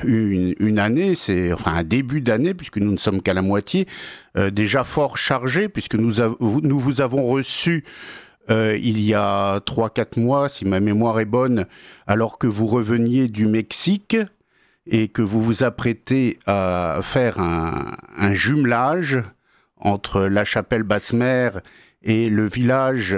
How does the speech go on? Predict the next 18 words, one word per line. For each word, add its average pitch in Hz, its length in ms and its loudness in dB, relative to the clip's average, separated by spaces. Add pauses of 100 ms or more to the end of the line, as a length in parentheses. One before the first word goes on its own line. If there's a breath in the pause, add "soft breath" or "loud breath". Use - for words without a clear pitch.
(140)
euh, 95 640 2
d'où 120 280 2
était 110 280 0
originaire, 110 760 0
euh, 92 320 2 (420 soft breath)
le 95 120 2
petit 104 720 0
José 107 460 0
Sanchez 113 540 0 (100)
del 104 160 2
Río, 110 520 0
donc 87 240 -8
Saint 117 280 0
José 101 400 -2
Sanchez - 720 -2
del 90 200 -2
Río 98 320 0
aujourd'hui. 101 560 0